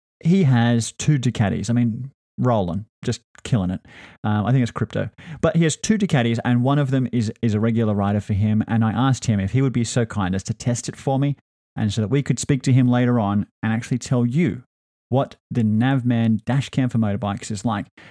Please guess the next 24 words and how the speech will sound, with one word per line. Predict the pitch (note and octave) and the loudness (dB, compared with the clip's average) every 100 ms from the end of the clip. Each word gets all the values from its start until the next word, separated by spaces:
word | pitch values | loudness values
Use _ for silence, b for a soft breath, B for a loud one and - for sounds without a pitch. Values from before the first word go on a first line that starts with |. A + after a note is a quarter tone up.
| B | B
Um, | - A#2 A#2+ | -2 -2 0
to | C#3 B2 | -2 -2
stra-, | - - D3 | -6 -2 -2
straight | - F3 C#3+ | 0 0 0
up | |
tell | - C#3 | 0 0
you | A#2+ | 2
the | |
model, | A2 B2 C3 B2 | 2 2 0 -4
it's | A#2 | -6
the | - | -2
MyView | A2 A#2 C3 C3+ B2 A#2+ - - | 0 2 0 0 0 -2 -2 0
M | B2 A2+ - | 2 2 0
seven | - B2+ A2+ A2 | -2 -2 0 0
sixty | - - - - A2+ G2 - G#2+ - | -2 -8 -8 -4 -4 -4 -10 -10 -4
D. | C3 D3 G3 F#3+ _ _ _ - | -2 0 -4 -6 _ _ _ -4
Um, | A#2+ A#2 A2+ A2+ | 0 2 2 0
it's | C3 | -2
got | - - | -4 -6
two | - C#3+ | -4 -2
cameras, | - A#2+ A2+ A2+ G#2 - _ _ _ | 0 2 2 2 -2 -10 _ _ _
front | - A#2+ - | -2 -2 0
and | A2+ G#2 | 0 2
rear, | A2 A2+ A2 | 2 0 -2